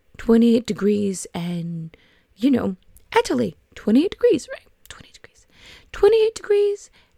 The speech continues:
in Argentina, twenty-eight degrees. But twenty-eight degrees in a temperate zone somehow feels like your skin is melting off. Like, it was so humid.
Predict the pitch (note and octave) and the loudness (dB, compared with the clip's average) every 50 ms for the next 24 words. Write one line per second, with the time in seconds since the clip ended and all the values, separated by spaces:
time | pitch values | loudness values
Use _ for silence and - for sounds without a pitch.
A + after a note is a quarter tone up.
0 | - - E4+ E4+ F4 - - C4 C4 C4 B3+ - - C4 B3+ B3+ - - A#3+ F3+ | -10 -6 -6 -6 -6 -6 -6 -6 -4 -4 -6 -6 -6 -6 -6 -6 -6 -6 -8 -8
1 | D#3+ E3+ - - - - B4 B4+ B4+ G4+ - - - C5 A4+ - - B3+ A3 - | -8 -10 -16 -16 -8 -4 -2 -2 -2 -2 -4 -2 -2 -2 -2 -2 -6 -8 0 2
2 | A4+ B4 - - - - - - - - - _ _ _ _ _ - G#4 - - | 2 2 2 0 -10 -20 -20 -20 -20 -20 -20 _ _ _ _ _ -4 -4 -2 -4
3 | - - - D5+ F5 F#5 F5 E5 D#5 D5+ - - A#4+ A#4+ D5 E5+ F#5+ F#5+ D#5+ F#4 | -2 2 4 4 4 4 2 0 0 0 2 0 0 2 0 -4 -4 -2 -2 -2
4 | F#4+ - - - - - - _ _ _ _ _ _ _ _ _ _ _ _ _ | -2 -2 -4 -12 -16 -20 -20 _ _ _ _ _ _ _ _ _ _ _ _ _
5 | _ _ _ _ _ _ _ _ _ _ _ _ _ _ _ - - E5+ D5+ A#4+ | _ _ _ _ _ _ _ _ _ _ _ _ _ _ _ 0 2 2 4 2
6 | - - - - C5+ D#5 F5+ - - A#4+ A4+ A#4 F#4 D#4+ A4+ C5 B4+ A4+ F#4 F#4 | 0 0 0 4 4 4 4 4 2 2 2 2 4 6 6 6 6 6 4 2
7 | - - C#5+ E5 F5 D#5 D5 E5+ F#5+ F#5 - C5+ A4 F4+ D4 C#4 - _ _ _ | -2 -2 0 0 2 4 4 4 4 4 4 4 0 -2 -4 -6 -14 _ _ _
8 | _ _ _ _ _ _ _ _ _ _ - - A4 A#4 A4+ F#4+ F#4 G#4+ G#4 F#4+ | _ _ _ _ _ _ _ _ _ _ 4 8 8 10 10 8 6 4 2 2
9 | - - G4 G4 G#4 - - - - - C5 C#5 D#5+ F5 F5 D#5+ B4 F#4 E4+ E4 | 2 2 2 2 2 0 -4 -6 0 2 2 2 2 2 -2 -2 0 2 2 2
10 | D4+ C#4+ C4 - B3 A#3 A3 G3+ G3+ G#3+ - - _ _ - - - - _ _ | 2 2 0 0 0 -2 0 -2 -4 -8 -12 -16 _ _ -20 -20 -20 -20 _ _
11 | C4+ C#4+ B3 F4+ G#4+ G#4 G#4 - - - F#4+ F#4+ E4+ - - A#3 A#3 B3+ E4+ G4+ | -4 0 2 6 6 6 6 6 4 2 2 2 0 -2 -2 -2 -2 0 0 -2
12 | A4 A4 - - | -4 -6 -8 -12